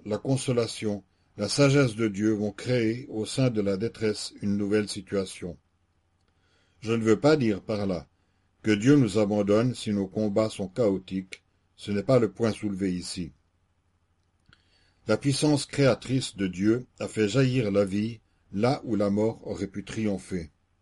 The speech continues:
Vais-je en faire un prétexte pour justifier le péché ? Jamais. Vais-je louer Dieu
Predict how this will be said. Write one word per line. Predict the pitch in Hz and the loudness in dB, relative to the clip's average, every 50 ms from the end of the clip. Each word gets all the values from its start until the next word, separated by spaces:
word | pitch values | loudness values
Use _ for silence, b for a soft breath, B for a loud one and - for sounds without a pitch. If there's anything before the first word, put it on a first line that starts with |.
| _ _ _ _ _ _ _ _ _ _ _ _ _ _ _ _ _ _ _ - | _ _ _ _ _ _ _ _ _ _ _ _ _ _ _ _ _ _ _ 2
Vais-je | 104 123 139 143 131 113 | 4 6 6 6 4 2
en | 117 110 | -2 -4
faire | - - 135 135 - 113 | 0 2 2 4 4 2
un | 107 - | 0 -2
prétexte | - - 127 - - 113 123 135 - - - - _ - | 0 0 0 0 2 0 0 0 -2 -8 -14 -14 _ -4
pour | 110 98 | -4 -2
justifier | 101 135 139 - - 123 - - - 120 | -2 -2 -4 -4 -6 -10 -8 -4 -2 0
le | 110 107 98 | 2 2 0
péché ? | - 107 98 - - 139 160 - _ _ _ _ _ _ _ _ _ _ _ _ _ | 0 -4 -6 -4 -4 -6 -8 -8 _ _ _ _ _ _ _ _ _ _ _ _ _
Jamais. | - 87 90 107 107 98 92 85 78 _ _ _ _ _ _ _ _ _ _ _ _ _ _ _ _ _ _ _ - | -12 -4 -2 0 0 0 -2 -4 -6 _ _ _ _ _ _ _ _ _ _ _ _ _ _ _ _ _ _ _ -2
Vais-je | 110 127 143 139 107 95 120 | 4 6 6 6 4 2 0
louer | 123 123 120 113 | 0 2 2 2
Dieu | 104 95 104 120 143 151 147 | 0 0 0 0 0 0 -2